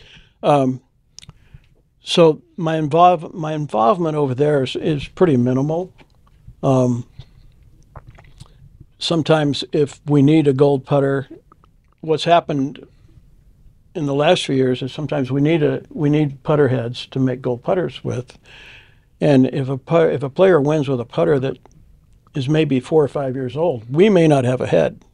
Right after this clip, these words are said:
And so I've had to go on eBay and buy some putters for the gold putter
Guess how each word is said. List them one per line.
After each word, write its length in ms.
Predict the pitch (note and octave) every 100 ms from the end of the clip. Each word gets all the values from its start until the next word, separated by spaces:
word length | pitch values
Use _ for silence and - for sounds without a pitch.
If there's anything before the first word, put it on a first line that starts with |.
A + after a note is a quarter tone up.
| -
And 100 | C#3
so 160 | D3+ C#3
I've 140 | C3+
had 200 | C#3+ C3+
to 80 | C3+
go 200 | B2+ C#3
on 120 | C3
eBay 560 | D3 G3 C#3+ A2+ B2 C3 - - - - - - - _
and 160 | - C3+
buy 180 | C#3+ C3+
some 220 | - C#3
putters 360 | G#3 D3 G#3 C3+
for 120 | -
the 140 | C3+ C3+
gold 240 | C#3 C3+
putter 280 | C#3+ C#3+